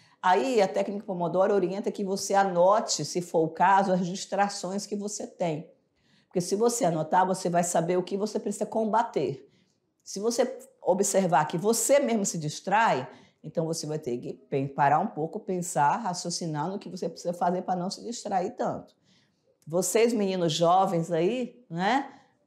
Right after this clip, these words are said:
As meninas e os meninos também na época dos, das, das paixões, né? Dos namoros, e as distrações vêm muito em relação a isso, né? Tá pensando no menino, tá pensando na menina e se distrai.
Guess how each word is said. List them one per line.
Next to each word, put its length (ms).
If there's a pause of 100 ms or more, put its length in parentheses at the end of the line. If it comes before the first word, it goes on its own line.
(180)
As 120
meninas 480
e 20
os 100
meninos 480
também 300
na 180
época 300
dos, 200
das, 540
das 540
paixões, 920
né? 260 (600)
Dos 200
namoros, 920
e 80
as 140
distrações 720
vêm 160
muito 300
em 60
relação 440
a 80
isso, 480 (1120)
né? 400 (140)
Tá 120
pensando 480
no 140
menino, 400
tá 140
pensando 520
na 120
menina 460
e 40
se 180
distrai. 640